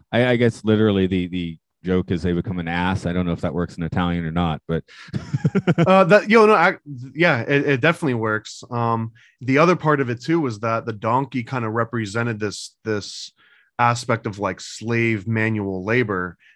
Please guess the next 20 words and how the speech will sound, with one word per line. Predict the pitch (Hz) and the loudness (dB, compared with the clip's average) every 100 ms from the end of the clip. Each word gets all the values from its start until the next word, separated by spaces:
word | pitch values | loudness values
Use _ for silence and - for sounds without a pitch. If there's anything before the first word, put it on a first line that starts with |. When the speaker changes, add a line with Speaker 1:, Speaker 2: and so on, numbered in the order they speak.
| _ | _
Speaker 2:
and | 104 101 95 - | -6 -4 -6 -10
part | - 127 123 | 2 2 4
of, | 110 110 - _ - | 0 -6 -18 _ -12
I | - | -4
guess, | 123 123 | -4 -2
kinda | - 175 | 2 4
like | 170 | 4
the | 139 | 2
moral | 135 135 143 123 | 0 2 2 0
here, | 107 107 101 104 _ _ _ _ - | -2 -4 -4 -6 _ _ _ _ -6
on, | 117 | -4
like, | 117 | -4
a | 110 | -2
very | 107 123 110 | 0 0 0
surface | - 135 120 113 | -2 -4 -4 -4
aspect | 110 98 - 101 107 | -2 -4 -6 -6 -4
of | 104 | -2
it, | 110 | -2
is | 101 | -2
that | 104 101 | -2 -2